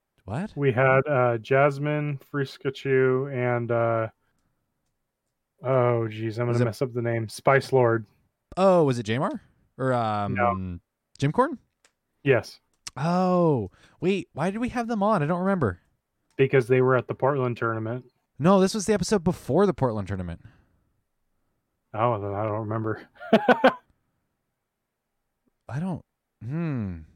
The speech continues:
Speaker 1: I have to go back and listen. This is from January thirty-first, twenty twenty. The episode after was from the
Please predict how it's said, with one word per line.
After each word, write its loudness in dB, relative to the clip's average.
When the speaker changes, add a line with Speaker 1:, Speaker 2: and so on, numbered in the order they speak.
Speaker 1:
I -6
have -4
to -8
go 0
back -2
and -6
listen. -4
This -6
is -6
from -4
January 0
thirty-first, -4
twenty -6
twenty. -8
The -2
episode -2
after -2
was -4
from -8
the -8